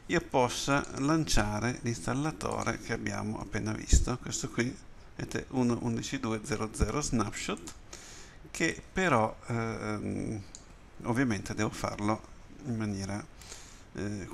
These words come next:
quando ho finito tutto. Visto che sta impiegandoci ancora altro tempo, andiamo a scaricarci il resto, quindi torniamo sulla pagina da dove eravamo partiti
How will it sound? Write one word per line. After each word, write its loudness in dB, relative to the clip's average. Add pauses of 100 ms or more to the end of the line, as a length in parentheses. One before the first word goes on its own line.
quando 2
ho -2
finito -2
tutto. -10
Visto 6
che 6
sta 2
impiegandoci 2
ancora 4
altro 0
tempo, 2
andiamo 6
a 0
scaricarci 0 (420)
il 4
resto, 0
quindi -2
torniamo 4
sulla -2
pagina 0 (1400)
da -2
dove 6
eravamo 2
partiti 2